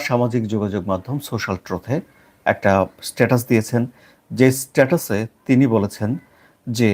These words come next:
আহ, পেন্টাগনকে তিনি নাইজেরিয়াতে সম্ভাব্য সামরিক পদক্ষেপের জন্য প্রস্তুত থাকতে বলেছেন।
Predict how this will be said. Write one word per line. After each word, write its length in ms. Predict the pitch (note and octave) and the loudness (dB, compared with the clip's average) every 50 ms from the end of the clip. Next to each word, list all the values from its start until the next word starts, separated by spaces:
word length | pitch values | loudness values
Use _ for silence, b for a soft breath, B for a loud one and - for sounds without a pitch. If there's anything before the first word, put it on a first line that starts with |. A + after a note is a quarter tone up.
| G2+ - b b b b b b b _ - - | 2 -2 b b b b b b b _ 0 4
আহ, 120 | A2+ G#2+ G#2 - - | 4 4 4 4 4
পেন্টাগনকে 640 | - F#3 D3+ - F3+ D#3 C#3 D3+ D3 C3+ - C3+ B2 A#2+ - | 4 4 6 6 4 4 4 2 0 0 0 -2 -2 0 0
তিনি 240 | A#2 G#2+ G2+ G2 G2 A2 - b b b b b b b - A#2+ | -2 0 0 0 -2 -4 -6 b b b b b b b 0 4
নাইজেরিয়াতে 560 | B2 C3+ C#3+ A#2+ D3+ D#3 D3 D3+ D3+ D3 - C3 - - | 4 4 6 6 6 6 6 6 4 4 2 0 0 0
সম্ভাব্য 360 | A#2+ A2+ G#2+ - B2+ A#2 - A#2+ A#2 - - | -2 -2 0 -2 -4 0 2 0 0 0 0
সামরিক 420 | - A#2 A#2+ C3 B2+ C3+ C#3 C3 - - - A2 | 0 2 2 4 4 4 2 2 0 -2 0 2
পদক্ষেপের 500 | A2 F#2+ A2 - - - G#2+ - G#2 F2+ - | 2 2 2 -2 -4 -8 -8 -6 -6 -6 -4
জন্য 160 | G2 F#2 F2+ F#2 G2+ - | -6 -4 -4 -6 -6 -6
প্রস্তুত 280 | - G#2 - - - A#2 - | -6 -6 -6 -8 -10 -8 -6
থাকতে 200 | A#2+ A2+ - - G2+ G#2+ | -8 -6 -4 -4 -2 0
বলেছেন। 300 | G2+ G#2 - - D3 | 0 0 0 0 0